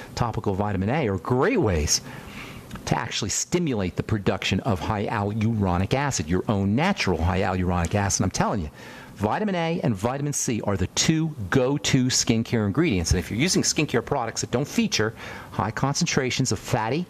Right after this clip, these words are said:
fat-soluble vitamin C, as well as retinol, or if you want to go the prescription route, retinoic acid, you're truly missing the boat in skincare. Are they more expensive? Probably,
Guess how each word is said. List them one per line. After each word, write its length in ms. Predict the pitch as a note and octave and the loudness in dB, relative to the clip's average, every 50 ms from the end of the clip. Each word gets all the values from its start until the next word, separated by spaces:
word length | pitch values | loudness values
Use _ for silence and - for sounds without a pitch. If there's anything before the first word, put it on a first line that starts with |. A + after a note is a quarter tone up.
| - - | -10 -8
fat-soluble 640 | - - A2 A#2+ - - - C#3 C3 C3 C3 C#3 D3 C3 | -6 -4 -4 -4 -4 -4 -4 -2 -2 -2 -2 -2 -2 -2
vitamin 320 | A2+ G#2+ G#2+ A2+ B2+ C#3+ | -2 -2 0 0 -2 -2
C, 360 | - - - B2+ A#2 A#2+ B2 - - - - - - - - - - - | 0 0 0 0 0 0 -2 -6 -10 -16 -16 -14 -14 -14 -14 -14 -4 -2
as 160 | F#2+ F2+ F#2 | 0 0 2
well 180 | G2 G#2 G2 G2 | 2 2 2 2
as 60 | E2 | 2
retinol, 680 | F2+ F#2 A2 B2+ - - B2+ G#2 F#2 F#2 F#2+ A#2 C#3 C#3 - - - | 2 4 4 4 4 4 4 4 4 4 4 2 2 -2 -4 -2 0
or 120 | A#2+ G2 G2 | 2 2 2
if 120 | - - | 2 2
you 80 | G#2 G2+ | 2 2
want 140 | G2+ G2 G2 | 4 2 2
to 20 | |
go 100 | F#2 G#2+ | 2 2
the 80 | G#2+ A2 | 2 2
prescription 540 | - - B2+ - - D3 C#3 - - G2+ F#2 | 2 2 0 2 2 0 0 2 0 2 2
route, 240 | F2+ F#2 G2 G2+ | 2 2 2 2
retinoic 460 | G2+ G#2 G#2 G#2 G2+ G2+ G2 F#2+ - C3+ | 2 2 4 4 2 2 2 2 2 2
acid, 320 | C#3 D3+ D3+ - A#2+ F#2+ | 2 2 0 -2 0 0
you're 160 | G2 F2+ F2 | 2 0 2
truly 400 | - - - - G3+ G3 F3+ D#3+ | 2 0 2 2 2 4 4 4
missing 280 | C#3 B2+ A#2+ - B2+ B2 | 4 4 4 4 4 4
the 60 | A#2+ | 4
boat 220 | G2 G2+ G2 G2 | 2 2 2 2
in 60 | G2 G2 | 2 2
skincare. 420 | - - D#3 C3+ - - F#2 D#2 | 2 2 2 2 2 2 2 2
Are 100 | E2 F2+ | 2 4
they 80 | F#2 F#2+ | 4 4
more 140 | A2 A#2 | 4 4
expensive? 500 | B2 - - - D#3 F3 F#3+ - A#3 - | 4 2 2 2 2 0 0 -2 -4 -2
Probably, 480 | - - G#2 G2+ F#2 G2 G#2 B2+ E3+ | -2 -2 -2 -2 -2 -2 -2 -2 -4